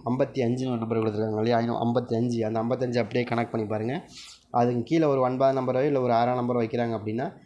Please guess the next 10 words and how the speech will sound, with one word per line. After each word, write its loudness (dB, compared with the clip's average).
ஐநூத்தி 0
ஐம்பத்தி 0
ஆறு 2
அப்படிங்கிற -2
அந்த 0
மெத்தட் -2
வந்துரும். -4
அந்த -2
மெத்தட் -2
வந்துருச்சுனாவே -2